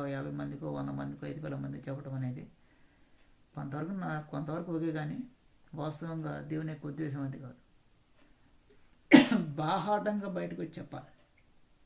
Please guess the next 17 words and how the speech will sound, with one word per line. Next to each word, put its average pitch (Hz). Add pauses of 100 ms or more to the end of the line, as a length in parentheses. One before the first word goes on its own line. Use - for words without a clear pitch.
(320)
బయటికి 165
రావాలి 151
ఒక్కొక్కడు, 151 (640)
సమాజంలోకి 170
వచ్చిన 156
వాడు 151 (140)
చెప్పమంటాడాలి. 151 (1400)
మానవుడు 190
చేస్తున్నటువంటి 160
తప్పులేంటి, 147 (360)
వాడు 156 (100)
law 156
and 190
order-ని 180
ఎందుకు 165
మర్చిపోయాడు, 147 (1400)
పోలీసు, 185